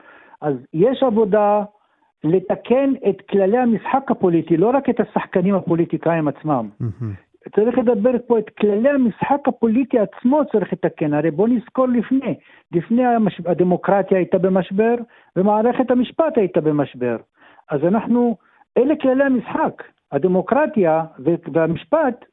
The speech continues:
Speaker 1: אלה כללי המשחק. אז יש לנו הרבה, הרבה מה לתקן פה.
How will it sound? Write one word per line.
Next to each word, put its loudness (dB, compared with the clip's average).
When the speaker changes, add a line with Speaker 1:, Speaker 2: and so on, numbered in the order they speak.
Speaker 1:
אלה 2
כללי 0
המשחק. -2
אז 0
יש 0
לנו 0
הרבה, 0
הרבה 0
מה 2
לתקן 0
פה. -14